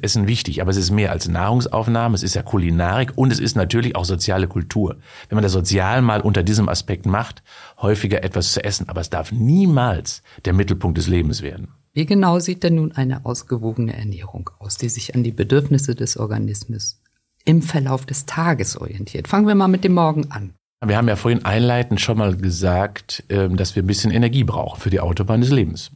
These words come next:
Speaker 1: Und das ist auch die wichtigste Botschaft für das Frühstück. Ich brauche morgens eine gewisse Form der Energie. Wir haben ja große Makronährstoffe. Das sind drei Stück.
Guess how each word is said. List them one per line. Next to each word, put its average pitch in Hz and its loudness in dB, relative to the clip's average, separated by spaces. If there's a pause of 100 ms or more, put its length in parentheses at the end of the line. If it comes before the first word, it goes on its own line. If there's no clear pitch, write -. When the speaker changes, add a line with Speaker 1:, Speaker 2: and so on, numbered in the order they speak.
(160)
Speaker 1:
Und 101 0
das 104 2
ist 107 -2
auch 98 -2
die 90 0
wichtigste 104 -2
Botschaft 98 0
für - -6
das 95 -2
Frühstück. - -6
Ich 85 -12
brauche 127 2 (580)
morgens 110 2
eine 95 2
gewisse 98 0
Form 95 2
der 90 0 (200)
Energie. 85 -4 (720)
Wir - 2
haben 151 4
ja 190 2 (540)
große 139 2
Makronährstoffe. 92 0
Das 92 -6
sind 92 -6
drei 101 -2
Stück. - -10